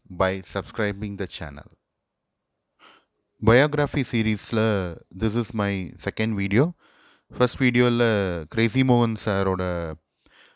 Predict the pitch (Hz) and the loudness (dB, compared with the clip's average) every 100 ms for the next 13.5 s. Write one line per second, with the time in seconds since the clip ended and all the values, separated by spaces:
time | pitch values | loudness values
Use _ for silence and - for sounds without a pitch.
0 | _ 107 117 117 - - 95 - 143 196 | _ -4 0 0 0 0 0 2 0 0
1 | - _ _ _ _ - 107 101 - - | -10 _ _ _ _ -4 -4 -2 -6 -2
2 | 156 143 135 123 117 120 117 107 95 90 | 0 2 2 4 4 2 0 -2 -4 -6
3 | 87 - - 98 95 90 90 95 107 110 | -8 -12 -10 -8 -6 -6 -6 -6 -4 -4
4 | 113 - - 113 - 127 120 110 - _ | -6 -8 -4 -4 -4 -6 -6 -8 -16 _
5 | _ _ _ - 90 87 - 113 107 113 | _ _ _ -12 -8 -8 -4 -2 0 0
6 | 131 - - - 95 92 90 87 85 - | 0 -4 -20 -16 -12 -12 -12 -12 -16 -20
7 | _ _ _ - 120 127 117 117 135 131 | _ _ _ -4 0 2 4 6 4 4
8 | 123 107 104 101 98 - 120 120 107 104 | 2 0 -2 -6 -8 -4 -2 -2 0 0
9 | 107 107 104 - 95 95 - - _ 104 | 0 -2 -2 -2 -2 -2 -6 -20 _ -6
10 | 95 92 92 87 82 80 78 _ - - | -4 -4 -2 -4 -4 -10 -14 _ -20 -20
11 | - _ _ _ 104 110 98 - - - | -20 _ _ _ -6 -4 -4 -6 -16 -18
12 | - - _ 95 95 101 117 127 113 113 | -20 -20 _ -8 -2 0 2 2 4 2
13 | 110 101 98 95 98 | 2 -2 -2 -4 -8